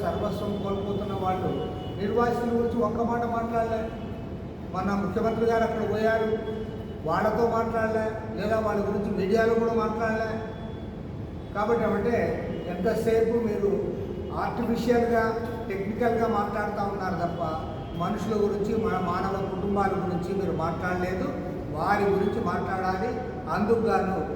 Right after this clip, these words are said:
వాళ్ళందరినీ సమీకరించడానికి ఆగస్టు మొదటి వారంలో మేము ఆ ప్రాంతాల్లో పర్యటించి నిర్వాసితులు అందరినీ కూడా మనం కలుపుకొని కలిసి వచ్చే అన్ని రైతు సంఘాలు, రాజకీయ పార్టీలు, గిరిజన సంఘాలు అందరూ కూడా ఏకోన్ముఖంగా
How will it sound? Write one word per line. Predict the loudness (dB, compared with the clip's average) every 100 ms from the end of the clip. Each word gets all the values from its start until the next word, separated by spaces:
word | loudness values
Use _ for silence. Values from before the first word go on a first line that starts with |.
| -6 -4
వాళ్ళందరినీ | -2 0 0 -2 -2 -2
సమీకరించడానికి | -2 0 0 0 0 0 0 0 0 -2 -2 -4 -4 -2
ఆగస్టు | 0 0 0 -2 0
మొదటి | 0 0 0 2
వారంలో | 4 2 0 -2
మేము | -2 -2
ఆ | -2
ప్రాంతాల్లో | -4 -4 -2 -2 -2 -2 -2
పర్యటించి | -2 -2 -2 -2 -4 -4 -6 -6 -4
నిర్వాసితులు | -4 -2 -2 0 0 2
అందరినీ | 2 0 -2 -2 0
కూడా | 0 0
మనం | 0 0
కలుపుకొని | 0 0 -2 0 0 0 -2 -4 0
కలిసి | 2 2 2 -2
వచ్చే | -2 -2 0
అన్ని | 0 0 0
రైతు | -2 -2
సంఘాలు, | -2 0 0 0 0 0
రాజకీయ | 0 -2 -2 -2
పార్టీలు, | -2 -2 -2 -2 -2 -2
గిరిజన | -2 0 -2 -2
సంఘాలు | -2 -2 0 0 0 -2 -4 -6 -2
అందరూ | 2 2 4 4 4
కూడా | 6 4 0 -2 -4
ఏకోన్ముఖంగా | -2 -2 -2 -2 -2 -4